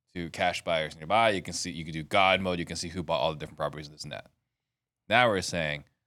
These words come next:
not only can you see who bought it, you can see everyone that was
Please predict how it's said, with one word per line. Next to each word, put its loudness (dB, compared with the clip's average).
not 0
only 4
can -4
you -2
see -2
who -4
bought -4
it, -14
you -4
can -6
see -2
everyone -2
that -2
was -10